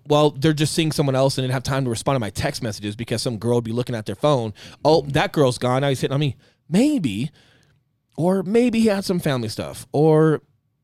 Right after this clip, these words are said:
maybe it was work stuff. Or whatever he's telling you on the phone when he comes back from ghosting you and says, "Hey,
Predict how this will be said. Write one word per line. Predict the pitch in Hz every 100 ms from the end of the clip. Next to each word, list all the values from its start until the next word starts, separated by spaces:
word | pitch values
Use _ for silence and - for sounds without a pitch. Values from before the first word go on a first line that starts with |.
| _ _ _
maybe | 139 202 208 196
it |
was | 139 120
work | 131 123
stuff. | - 101 87
Or | 113
whatever | 107 151 190 220
he's | 196 185
telling | - 156 170
you |
on | 160
the | 123
phone | 127 127 165
when | 139
he | 113 120
comes | - 131 -
back | 113 123
from | 123
ghosting | 92 110 - 143
you | 156 170 - -
and | 120
says, | 127 113
"Hey, | 131 107